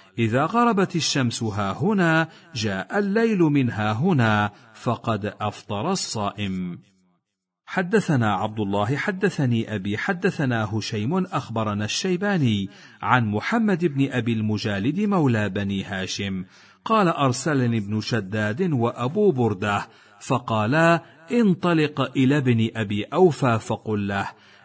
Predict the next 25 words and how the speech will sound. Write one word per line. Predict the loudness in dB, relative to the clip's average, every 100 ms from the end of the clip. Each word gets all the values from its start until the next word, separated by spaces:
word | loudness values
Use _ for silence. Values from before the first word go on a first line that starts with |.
| 0
إن | 4 6
عبد | 4 2 2
الله | 2 2 0
بن | -2 -2
شداد | -2 -4 -2 2 2 2 4
وأبا | 2 2 -2 -4 -4
بردة | 2 2 4 4 2 0 -10 _
يقرئانك | 4 4 4 2 2 2 0 2 2 0 -2 -4
السلام، | -4 -2 0 0 0 -2 -6 -10 -20 -2
ويقولان: | 4 6 4 4 4 4 2 -2 -4 -6 -16 _
هل | 2 2
كنتم | 4 2 4 4 2
تسلفون | 2 -2 2 0 4 4 4
في | 2 -2 -2
عهد | -2 -2 -2
رسول | -2 -2 0 2 2
الله | 0 0 0 -2
صلى | 0 0 2
الله | 2 2 0 0 -2
عليه | 0 -2 -2 -4
وسلم | -4 -2 0 0 0 0 -4 -12 -20 -10
في | 0
البر | 0 6 6 6 4 2
والشعير | 0 -2 -2 -2 0 0 0 -2
والزيت؟' | -4 -6 -6 -4 -2 -4 -6 -12